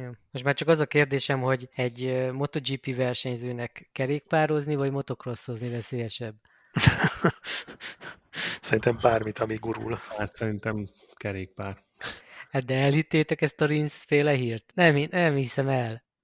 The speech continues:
Speaker 1: Kerékpáros pályabejárásnál elesik, és eltöri
Speaker 3: Ja.
Speaker 1: a kezét?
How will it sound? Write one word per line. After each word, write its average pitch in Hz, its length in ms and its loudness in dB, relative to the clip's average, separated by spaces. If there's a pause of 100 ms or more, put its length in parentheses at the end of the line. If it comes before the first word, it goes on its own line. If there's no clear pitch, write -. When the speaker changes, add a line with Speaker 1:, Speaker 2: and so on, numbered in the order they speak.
Speaker 1:
Kerékpáros 143 720 6
pályabejárásnál 139 1000 6
elesik, 139 460 0
és 123 240 -2
eltöri 135 580 0
Speaker 3:
Ja. 135 60 2
Speaker 1:
a 127 40 -2
kezét? 131 440 -2